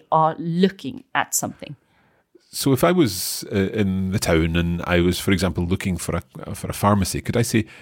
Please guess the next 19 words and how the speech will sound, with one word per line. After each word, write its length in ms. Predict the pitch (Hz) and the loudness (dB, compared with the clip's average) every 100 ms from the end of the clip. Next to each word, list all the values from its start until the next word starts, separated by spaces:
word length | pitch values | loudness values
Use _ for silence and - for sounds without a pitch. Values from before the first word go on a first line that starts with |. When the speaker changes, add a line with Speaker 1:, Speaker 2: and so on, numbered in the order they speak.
| - | -2
Speaker 2:
"Jag 240 | 104 95 - | 2 2 2
letar 640 | 90 113 78 - 95 90 - | 2 2 2 -2 -2 -2 -4
efter 360 | - - 98 95 - | -6 -4 -6 -6 -8
ett 160 | - - | -8 -6
apotek"? 640 | - - 151 - - - _ _ _ | -8 -2 -2 -4 -16 -20 _ _ _
Speaker 1:
Perfect, 720 | - 214 196 - - 254 - | 0 2 2 0 -2 -2 -4
Mark. 360 | - 139 - - _ _ _ _ _ _ _ | -8 -8 -10 -18 _ _ _ _ _ _ _
And 240 | 202 202 196 | 4 4 4
if 260 | 208 208 - | -2 -4 -8
you 100 | 208 | -8
say 460 | - 190 196 202 | -2 0 0 -4
that 260 | 175 190 185 _ _ _ _ _ _ - | -2 0 0 _ _ _ _ _ _ -8
you 380 | 196 196 175 - | 0 2 2 4
are, 340 | 175 170 170 - | 2 2 -2 0
"Jag 240 | 190 - | 0 2
tittar 400 | 349 349 - 392 | 0 0 2 2
på 140 | - 233 | 2 -4
ett 120 | 180 | -4
apotek," 600 | - 160 151 - - | -12 -14 -10 -10 -12